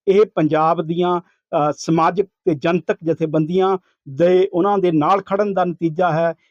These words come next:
ਇਹ ਕਿਸਾਨ ਜਥੇਬੰਦੀਆਂ ਦੇ ਉਹਨਾਂ ਦੇ ਨਾਲ ਖੜਨ ਦਾ ਨਤੀਜਾ ਹੈ। ਇਹ ਪੰਜਾਬ ਦੀਆਂ ਸਿਆਸੀ ਪਾਰਟੀਆਂ ਦੇ ਪ੍ਰਤੀਕਰਮ ਦਾ ਵੀ ਨਤੀਜਾ ਹੈ ਔਰ ਇਹ ਪੰਜਾਬ ਦੀ ਭਾਰਤੀ ਜਨਤਾ ਪਾਰਟੀ ਵੱਲੋਂ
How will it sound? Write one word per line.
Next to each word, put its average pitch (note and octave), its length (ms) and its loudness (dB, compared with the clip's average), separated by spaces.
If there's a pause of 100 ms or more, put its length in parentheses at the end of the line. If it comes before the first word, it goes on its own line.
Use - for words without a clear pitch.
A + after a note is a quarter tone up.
(120)
ਇਹ A3 120 4
ਕਿਸਾਨ E3+ 460 -2
ਜਥੇਬੰਦੀਆਂ E3+ 640 -2
ਦੇ E3 240 -4 (280)
ਉਹਨਾਂ F#3+ 240 0
ਦੇ E3 140 0
ਨਾਲ E3 300 2
ਖੜਨ F#3+ 320 -2
ਦਾ F3 120 -2
ਨਤੀਜਾ D#3 460 -2
ਹੈ। D3+ 200 -4 (280)
ਇਹ G#3 140 4 (100)
ਪੰਜਾਬ D#3 480 0
ਦੀਆਂ D#3+ 380 -2 (240)
ਸਿਆਸੀ A#3+ 460 -2
ਪਾਰਟੀਆਂ D#3+ 600 -2
ਦੇ D3+ 320 0 (280)
ਪ੍ਰਤੀਕਰਮ E3 560 -2
ਦਾ D3+ 140 -2
ਵੀ D3 140 -4
ਨਤੀਜਾ D3 520 -4
ਹੈ D#3+ 240 -4 (340)
ਔਰ A#3+ 240 2 (100)
ਇਹ A3 420 4 (1400)
ਪੰਜਾਬ G3+ 440 2
ਦੀ B3 140 0
ਭਾਰਤੀ A3+ 500 -2
ਜਨਤਾ G3 380 -2
ਪਾਰਟੀ E3+ 500 -2
ਵੱਲੋਂ E3+ 400 0